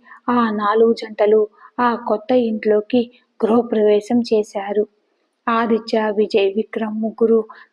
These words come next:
తమ ఫ్యామిలీలతో సహా పూర్తిగా హైదరాబాద్కి షిఫ్ట్ అయిపోతారు. ఆదిత్య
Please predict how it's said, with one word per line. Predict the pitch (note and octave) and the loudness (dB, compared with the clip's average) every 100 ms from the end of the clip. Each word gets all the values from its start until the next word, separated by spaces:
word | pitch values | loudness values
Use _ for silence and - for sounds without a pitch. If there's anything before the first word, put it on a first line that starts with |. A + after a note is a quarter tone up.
| - | -2
తమ | C4 A#3+ | 0 0
ఫ్యామిలీలతో | - G#3 A3+ C4 C4+ A3+ G#3+ G#3+ | -4 -2 2 4 4 2 -2 -6
సహా | G#3 G3+ F#3+ A#3 G#3+ - _ _ - | -6 -6 -4 -4 -6 -12 _ _ -6
పూర్తిగా | B3 A#3+ A3+ G#3 G#3+ G#3+ - _ - | -6 0 0 2 -2 -4 -14 _ -6
హైదరాబాద్కి | B3 C4 C4 B3 A#3+ G#3 G#3 - C4+ C4 _ - | 0 0 2 -2 0 -2 -4 -2 -2 -2 _ -18
షిఫ్ట్ | - - - | -14 -14 -2
అయిపోతారు. | A3+ A3 G#3+ G#3 G#3+ G3+ G#3 G#3+ _ _ _ _ _ A3 | 0 2 0 -2 0 0 0 -2 _ _ _ _ _ -2
ఆదిత్య | G#3+ A#3+ C4 - G#3+ | 0 0 -2 0 -2